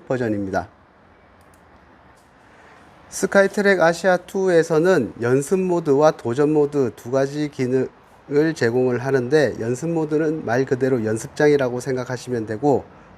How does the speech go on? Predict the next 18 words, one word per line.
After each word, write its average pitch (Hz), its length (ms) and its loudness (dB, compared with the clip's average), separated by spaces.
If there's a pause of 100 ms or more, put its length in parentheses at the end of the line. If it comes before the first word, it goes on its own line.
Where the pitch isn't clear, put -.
도전 160 320 2
모드는 151 520 2 (1500)
니어핀, 190 760 4 (160)
타겟 160 340 -4
모드, 165 680 2
롱기스트 143 880 0 (640)
각 151 220 0
세 151 180 -2
가지 151 240 0
모드가 123 360 0
있습니다. 107 540 -2 (840)
한 208 280 2
명 202 360 6
또는 185 500 2 (160)
여섯 143 240 0
명까지 139 800 0 (2000)
세팅을 170 600 -2
하셔서 160 720 0